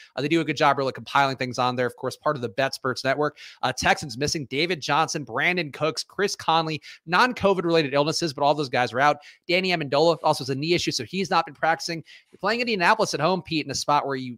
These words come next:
have to think the game script could result in them having some pass game work. So is there anybody you would play on Houston if you have literally all these guys who've done pretty much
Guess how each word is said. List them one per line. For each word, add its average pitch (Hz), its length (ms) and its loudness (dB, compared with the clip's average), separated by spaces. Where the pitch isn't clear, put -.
have - 220 0
to - 80 -12
think 240 260 -6
the 180 80 -14
game 170 240 -6
script - 380 -4
could 254 180 4
result 175 360 4
in 151 60 -6
them 139 140 0
having 135 300 -2
some 139 200 -8
pass 160 320 2
game 135 300 -4
work. 165 340 4
So 123 300 0
is 185 100 4
there 277 120 4
anybody 277 420 2
you 247 140 -4
would 220 160 -6
play 254 260 2
on 196 140 4
Houston 170 440 0
if 143 140 -6
you 175 80 -4
have 165 240 2
literally 226 520 2
all 190 200 6
these 185 180 -2
guys 160 300 2
who've 147 140 -6
done 175 180 -4
pretty 233 240 -4
much 226 220 -2